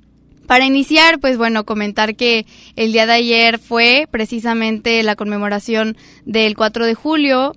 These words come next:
Eh, empezamos a ver a lo mejor por ahí noticias de que en nuestro país vecino, pues es un día importante, es un día marcado en su historia y que se conmemora año con año.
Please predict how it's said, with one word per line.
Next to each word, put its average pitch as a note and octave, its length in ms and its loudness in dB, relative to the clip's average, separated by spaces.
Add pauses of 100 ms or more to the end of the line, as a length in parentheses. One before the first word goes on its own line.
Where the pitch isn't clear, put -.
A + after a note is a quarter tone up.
Eh, G#3+ 200 -4
empezamos G#3+ 420 -6
a G#3+ 100 -2
ver G#3+ 120 0
a G#3+ 80 0
lo G#3+ 60 -2
mejor G#3 320 -6
por A3+ 100 -4
ahí G#3 160 -2
noticias A3 640 -4
de G3+ 120 -6
que G3 240 -8 (340)
en G#3+ 200 -2
nuestro G#3+ 340 -4
país G#3+ 360 -2
vecino, C4 560 -2 (320)
pues A3+ 220 -2
es A3 100 -6
un A#3+ 140 -4
día A#3 320 0
importante, A#3 720 -2
es A3+ 80 -4
un A3+ 120 -4
día A3+ 140 -2
marcado G#3+ 600 -2
en G#3 160 -8
su G#3+ 80 -8
historia B3+ 580 -2 (260)
y A#3 140 -4
que A#3 160 0
se A3 140 -4
conmemora A3 840 0
año G#3+ 380 -2
con A3+ 240 -2
año. C#4 380 0